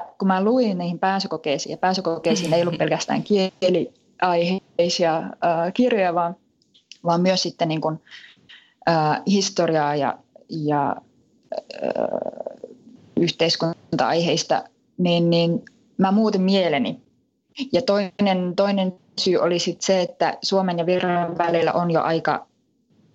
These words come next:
Speaker 1: huomattavankin paljon yhteistyötä ottaen huomioon maiden koko. Ja Liettuasta aika harva tietää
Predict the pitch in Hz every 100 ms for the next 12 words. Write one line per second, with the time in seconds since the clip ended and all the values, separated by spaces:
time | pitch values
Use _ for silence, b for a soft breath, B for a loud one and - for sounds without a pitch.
0 | 170 180 196 180 - 170 190 175 - 165
1 | _ - 156 185 - 170 160 - 147 151
2 | 139 156 156 156 165 160 156 156 160 156
3 | - - 170 226 233 B B B B _
4 | - 196 196 170 - 214 196 190 180 -
5 | 165 175 - 175 165 160 156 165 156 156
6 | 143 139